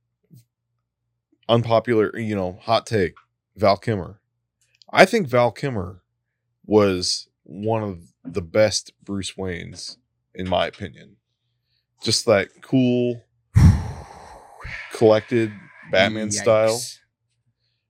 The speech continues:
Speaker 1: But then also, you take into consideration the animated series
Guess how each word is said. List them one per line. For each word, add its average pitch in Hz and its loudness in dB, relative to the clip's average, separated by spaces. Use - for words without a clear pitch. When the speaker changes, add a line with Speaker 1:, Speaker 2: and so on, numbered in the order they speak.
Speaker 1:
But 127 4
then 120 2
also, 101 0
you 101 -10
take 104 -2
into 95 -12
consideration 90 -10
the 90 -12
animated 95 -10
series - -16